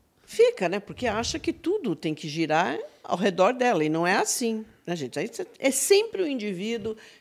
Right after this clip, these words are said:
que vai arranjar confusão, aí ele tá importunando muito, a primeira oportunidade ele é transferido, é a tal história do transferido. Vai perturbar o outro lá.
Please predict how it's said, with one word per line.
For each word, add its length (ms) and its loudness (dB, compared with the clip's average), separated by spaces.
que 120 -8
vai 140 4
arranjar 300 2
confusão, 640 -2
aí 160 2
ele 100 -6
tá 280 2
importunando 580 -2
muito, 140 -4
a 40 -8
primeira 400 -4
oportunidade 720 -2
ele 120 -4
é 60 -4
transferido, 720 -6
é 80 -6
a 60 -2
tal 140 -6
história 260 -6
do 40 -16
transferido. 380 -10
Vai 380 -2
perturbar 540 0
o 80 2
outro 360 0
lá. 100 -6